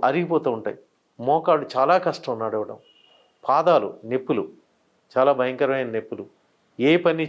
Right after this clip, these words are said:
చేయలేడు, నిస్త్రాణంగా ఉండిపోతాడు, ఇంట్లో రెస్ట్ తీసుకోవాలనిపిస్తుంది, టేబుల్ ముందు నుంచి కదలలేడు. మన నివారణ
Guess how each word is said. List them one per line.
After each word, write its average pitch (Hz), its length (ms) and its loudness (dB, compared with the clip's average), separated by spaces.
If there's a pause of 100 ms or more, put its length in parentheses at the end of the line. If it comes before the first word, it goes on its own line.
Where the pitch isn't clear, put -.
చేయలేడు, 131 400 2 (1400)
నిస్త్రాణంగా 165 600 0
ఉండిపోతాడు, 139 540 0 (680)
ఇంట్లో 151 240 0
రెస్ట్ 131 380 0
తీసుకోవాలనిపిస్తుంది, 143 920 -2 (1040)
టేబుల్ 156 300 4
ముందు 151 200 -2
నుంచి 147 180 -6
కదలలేడు. 104 500 -4 (1900)
మన 156 280 0
నివారణ 170 520 2